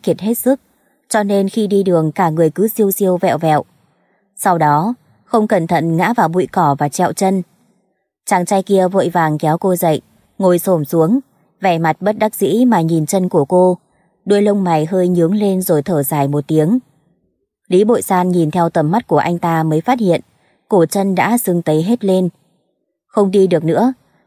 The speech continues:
chân phải vừa chạm đất thôi đã đau thấu tim. Cô duỗi tay xoa cổ chân, mồ hôi lạnh ứa ra trên trán. Bỗng nhiên trước mắt tối sầm. Chàng trai đó ngồi quay lưng lại với cô,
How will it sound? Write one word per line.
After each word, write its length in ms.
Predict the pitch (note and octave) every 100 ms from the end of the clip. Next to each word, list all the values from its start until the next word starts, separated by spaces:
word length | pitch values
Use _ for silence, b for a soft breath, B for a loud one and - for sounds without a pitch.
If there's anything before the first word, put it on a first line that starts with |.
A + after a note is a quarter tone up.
| -
chân 200 | A3 G#3+
phải 260 | G#3 D#3+
vừa 200 | D#3 F3+
chạm 240 | E3 F3+ F#3
đất 140 | A#3+ -
thôi 240 | F#3 F3+
đã 180 | E3 G3
đau 200 | F#3+ E3
thấu 240 | - E3+
tim. 300 | - G#3 G#3 F3+ _ _ _ _ _
Cô 140 | G3+ F#3+
duỗi 200 | F#3 G#3+
tay 240 | F#3+ F3+
xoa 220 | - F3+
cổ 200 | F3 E3+
chân, 320 | C#3+ F3+ F#3 F3 _ _ _
mồ 160 | G3 F#3
hôi 180 | G3+
lạnh 180 | F#3+ F3 -
ứa 200 | D#3+ E3+
ra 240 | G#3 F3+
trên 220 | E3+ E3+
trán. 360 | D#3 D#3 D3 A3+ - _ _ _ _ _ _
Bỗng 200 | F3 F3+
nhiên 280 | G3 F3+ E3+
trước 200 | - A#3
mắt 160 | A3 B3
tối 180 | D#3+ F3
sầm. 360 | - E3 C#3 C3+ _ _ _ _ _ _ _ _
Chàng 200 | - F#3
trai 180 | F3+ G#3
đó 260 | F#3+ D#3+ F3+
ngồi 240 | A3 E3+
quay 180 | E3 G3
lưng 180 | F#3+ F#3
lại 220 | F3+ D3
với 140 | F3+
cô, 320 | G#3 F#3+ F#3